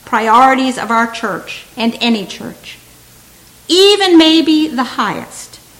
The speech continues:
Higher than coffee and donuts, higher than pretty orders of service.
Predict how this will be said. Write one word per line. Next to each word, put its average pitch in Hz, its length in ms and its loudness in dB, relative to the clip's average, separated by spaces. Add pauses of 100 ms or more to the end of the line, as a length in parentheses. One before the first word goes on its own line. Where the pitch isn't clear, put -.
(720)
Higher 294 400 2
than 370 160 2
coffee 320 400 2
and 311 140 4
donuts, 208 640 -6
higher 349 520 4
than 359 160 2
pretty 359 220 0
orders 320 380 2
of 311 100 -4
service. - 680 -6